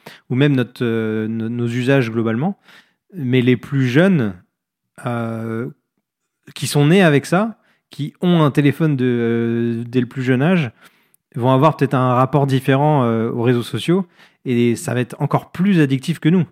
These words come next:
Déjà que nous, euh, là, on voit <laughs> tout à l'heure Abdel qui était en train de scroller un petit peu parce qu'il s'est fait emporter dedans. Euh, c'est, c'est pire pour les, pour les plus jeunes générations, en fait.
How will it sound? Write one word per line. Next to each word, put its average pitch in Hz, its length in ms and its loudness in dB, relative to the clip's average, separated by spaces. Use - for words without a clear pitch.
Déjà 143 240 2
que 143 100 0
nous, 156 300 2
euh, 117 160 -2
là, 135 140 2
on 127 100 2
voit 127 260 2
<laughs> 90 100 -20
tout - 140 -14
à 131 100 4
l'heure 135 160 4
Abdel 135 260 2
qui 131 60 0
était 123 420 2
en 123 160 -2
train 143 140 0
de 131 60 2
scroller 143 300 0
un 147 80 2
petit - 140 -8
peu 165 140 2
parce 135 160 -2
qu'il 117 160 -6
s'est 117 160 -4
fait 120 120 -4
emporter 117 360 0
dedans. 135 320 0
Euh, 120 500 -2
c'est, 131 360 -4
c'est 131 180 -2
pire - 260 -4
pour 139 160 -2
les, 123 600 2
pour 123 120 -4
les 117 80 -6
plus - 120 -14
jeunes 131 160 0
générations, 123 420 -2
en 180 60 -2
fait. - 200 -12